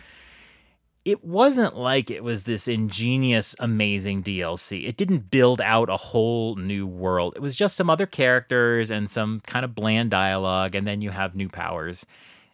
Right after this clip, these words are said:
And, um, I mean, you could have, you could have, like, thrown this all together in a day, <laughs> honestly. You know, it was just kind of bland. So Wave four was the promising one. That should be the meaty one.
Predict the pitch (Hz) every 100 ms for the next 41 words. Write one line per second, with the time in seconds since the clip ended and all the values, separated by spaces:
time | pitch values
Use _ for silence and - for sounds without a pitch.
0 | _ 160 175 - 180 160 180 170 107 180
1 | 165 214 - 175 - 190 127 117 98 -
2 | - 127 131 135 117 113 104 107 95 90
3 | 87 82 80 - _ _ 110 95 85 82
4 | 78 80 76 - 98 117 - 165 147 -
5 | - - - - - - - _ - 285
6 | 233 - 269 135 104 113 233 294 202 180
7 | 151 - 135 123 98 87 76 73 - _
8 | _ _ _ _ - 226 277 220 - 202
9 | 143 113 110 104 - - 131 123 113 98
10 | 87 82 110 - 120 127 117 110 113 110
11 | 98 85 82 90